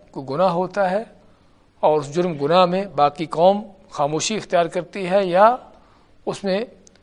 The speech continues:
یعنی کہ اس کی موافقت ہو، موافقت اختیار کرتی ہے، تو وہ ساری کی ساری قوم ہی اس جرم میں مبتلا ہے،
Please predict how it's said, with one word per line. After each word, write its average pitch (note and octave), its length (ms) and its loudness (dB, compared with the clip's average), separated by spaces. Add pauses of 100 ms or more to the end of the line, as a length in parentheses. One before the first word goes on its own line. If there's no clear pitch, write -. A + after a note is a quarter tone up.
(380)
یعنی D#3 140 -6
کہ D3+ 160 -4 (460)
اس - 160 -14
کی F3+ 100 -4
موافقت D3+ 420 0
ہو، F#3 180 0
موافقت D#3+ 460 -4
اختیار F#3 320 0
کرتی F#3 360 -8
ہے، F#3 100 0
تو - 180 -4
وہ F3 200 -10 (100)
ساری E3 200 -4
کی E3 120 -10
ساری C#3 220 -6
قوم E3 320 0
ہی D#3+ 60 -6
اس C#3 200 -10
جرم D#3 180 -4
میں D3 100 -8
مبتلا B2+ 420 -4
ہے، G#2+ 60 -16